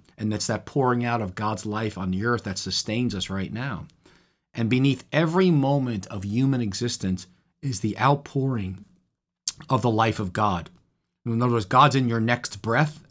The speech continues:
and my next breath. And within every circumstance and every object and every person, God's action's going on. And if God's attention, Aquinas writes, stops for a moment,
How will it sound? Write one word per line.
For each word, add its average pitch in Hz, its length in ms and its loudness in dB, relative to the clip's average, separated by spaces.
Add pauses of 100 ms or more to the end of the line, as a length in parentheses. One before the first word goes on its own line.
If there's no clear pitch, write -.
(540)
and 117 140 0
my 139 160 6
next 101 280 -2
breath. 71 360 -14 (1080)
And 139 100 2
within 135 380 2
every 147 240 2
circumstance 143 800 -2
and 85 180 -6
every 120 260 0
object 117 540 -2
and 73 140 -6
every 117 200 -2
person, 131 480 -6 (180)
God's 123 220 2
action's 117 420 0
going 73 320 -14
on. - 220 -18 (460)
And 117 100 -4
if 98 120 -4
God's 151 400 4
attention, 131 760 0
Aquinas 92 520 -8
writes, 90 320 -8
stops - 460 2
for 101 180 -4
a 98 60 0
moment, 107 460 2